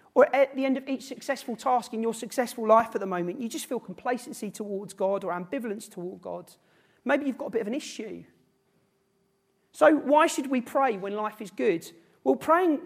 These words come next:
when life is good is the realization that we need to be grateful to God for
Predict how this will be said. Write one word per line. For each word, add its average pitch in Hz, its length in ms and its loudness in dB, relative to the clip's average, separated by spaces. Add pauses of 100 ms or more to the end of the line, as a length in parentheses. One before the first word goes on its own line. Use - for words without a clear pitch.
when 262 200 2
life 269 240 2
is 220 100 -6
good 208 500 0
is 214 140 -6
the 240 80 -4
realization 233 960 0 (240)
that 220 160 0
we 240 100 -2
need 294 300 2
to 277 100 -4
be 214 120 -4
grateful 247 500 0
to 202 140 -14
God 196 360 -6 (120)
for 233 160 -6